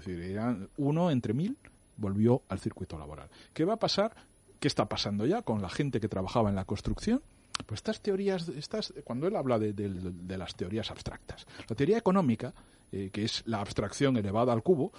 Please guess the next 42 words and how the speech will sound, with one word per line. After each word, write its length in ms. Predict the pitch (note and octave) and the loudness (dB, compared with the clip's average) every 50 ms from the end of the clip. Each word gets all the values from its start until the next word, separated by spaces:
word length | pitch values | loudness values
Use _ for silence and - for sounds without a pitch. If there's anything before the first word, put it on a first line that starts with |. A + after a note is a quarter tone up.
| - - | -8 2
dice, 120 | - F3 | 4 6
"No, 100 | A3 G#3+ | 6 6
no 80 | F3+ G#3 | 6 6
pasa 280 | - - - - D3 A2+ | 4 4 2 2 2 2
nada, 320 | E3+ A#3+ A3+ A#2+ F#2 F2 | 4 4 4 4 2 -2
todo 200 | - D#3 E3 F3+ | -2 -2 0 0
el 60 | E3 | 0
mundo, 280 | D#3 E3 F3+ F3+ F3+ - - - - | 0 -2 0 0 0 -2 -2 -2 2
tú 100 | F3 F#3 | 4 6
bajas 280 | A3+ A3 - A3+ F#3+ | 6 6 6 6 6
los 120 | G3+ F#3 - | 6 6 6
salarios 380 | F3 D#3+ E3 F3+ A#3 B3+ - - | 6 6 6 6 4 2 0 2
y 40 | C#3+ | 4
ya 80 | C#3 B2+ | 2 2
está". 220 | - - G#3+ D3 | 2 0 0 0
Un 120 | A2 G#2+ - | 0 0 0
tío 220 | D3 D#3 D#3+ D#3 | 0 0 0 0
que 120 | - D#3+ | 0 0
era, 240 | D#3 D#3 D#3 D#3 D3+ - - - - - - | 0 2 2 2 2 -2 -12 -20 -20 -12 -2
que 140 | - D3 D3+ | 2 2 4
era, 460 | D3+ D#3 D#3 D#3 D#3 D#3 D#3 D3+ D3 C#3+ C3+ C#3+ | 4 4 2 2 2 2 2 0 -2 -4 -8 -8
trabajaba 500 | - C#3+ C#3+ C#3 C#3 C3+ - D#3 D#3 D3+ | 0 2 4 6 6 6 6 8 8 8
de 80 | D#3 D3+ | 8 8
paleta 300 | - D3+ D#3 D#3+ - - | 6 6 6 6 4 4
en 60 | D#3 E3 | 2 2
la 80 | D#3 | 2
construcción, 440 | - F3 - - G#3+ - - C4 A#3 | 0 0 0 0 0 2 2 4 6
va 60 | G3+ D#3+ | 6 6
a 40 | |
trabajar 320 | - E3+ D3+ D3+ - F#3 F3+ | 4 4 0 2 2 2 4
de 80 | E3+ | 4
analista 300 | C#3+ B2+ C3 C#3+ - D#3+ | 6 6 6 4 4 4
informático, 500 | C#3 - B2+ A2 G#2 G2 F#2 - G2+ A#2 | 2 2 2 0 0 0 0 -2 2 4
basta 220 | A#2 C3+ - - E3 | 4 4 4 4 2
con 80 | D#3+ | 2
que 80 | C3 B2+ | 4 2
baje 180 | B2 A#2 - B2 | 0 2 0 -4
el 60 | - | -6
salario, 360 | - E2+ D#2+ - E2+ E2 E2 | -6 -8 -8 -8 -8 -10 -8
sí, 200 | - - F#2+ F2 - _ _ - _ - - - | -6 -6 -6 -6 -8 _ _ -20 _ -20 -10 -10
las 120 | F#2+ - | -8 -6
narices. 400 | F#2 G2 G#2 F#2+ - - - | -2 -2 -2 -2 -4 -8 -16